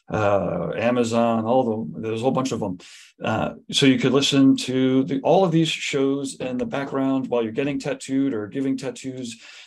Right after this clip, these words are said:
It's pretty fun to, um, yeah, to hear that this is getting, uh, catching on at tattoo shops.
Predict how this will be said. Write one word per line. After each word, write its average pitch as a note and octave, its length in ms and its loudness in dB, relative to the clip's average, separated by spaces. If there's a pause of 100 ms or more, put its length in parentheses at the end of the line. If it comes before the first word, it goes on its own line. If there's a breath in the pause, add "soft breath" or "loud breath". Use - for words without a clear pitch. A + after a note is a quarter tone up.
It's A2+ 100 -4
pretty A#2+ 240 4
fun A#2 520 6
to, G#2+ 360 -4
um, G#2 320 -6 (120)
yeah, B2+ 100 4
to G2+ 100 2
hear A2+ 140 4
that G#2+ 160 0
this G#2+ 200 -4
is G2+ 120 -8
getting, G#2+ 480 -2
uh, G2+ 160 -2
catching B2+ 280 -4
on A#2+ 140 0
at A2+ 80 -2
tattoo - 240 -2
shops. - 400 -2